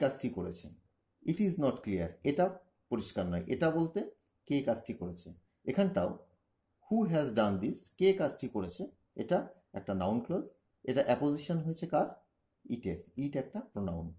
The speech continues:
অতএব noun clause in apposition to a pronoun। এখানে it এবং who has done this যদিও পাশাপাশি বসেনি, তবুও এই নাউন ক্লজটি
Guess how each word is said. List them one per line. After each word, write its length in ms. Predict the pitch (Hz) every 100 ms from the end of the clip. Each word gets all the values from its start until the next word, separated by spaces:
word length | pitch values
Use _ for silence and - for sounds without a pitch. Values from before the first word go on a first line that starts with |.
| - _ -
অতএব 200 | - 190 - - _ -
noun 180 | 107 170 185
clause 220 | 131 110 104
in 40 | 98
apposition 400 | 95 104 101 - 117
to 60 | 135 185
a 20 | - - _ _ _ -
pronoun। 360 | 117 90 80 - - _ _ _ -
এখানে 240 | - 131 196 - _ _ 139
it 100 | 214 - 120
এবং 160 | 107 185 - -
who 100 | 156 147
has 120 | 131 110
done 140 | 101 120
this 120 | 180 -
যদিও 220 | 208 165 208
পাশাপাশি 380 | 175 156 135 - 98
বসেনি, 320 | 95 107 147 - _ _ -
তবুও 280 | 127 160 392 - _ _ -
এই 60 | 107 101
নাউন 180 | 135 160
ক্লজটি 360 | 120 95 -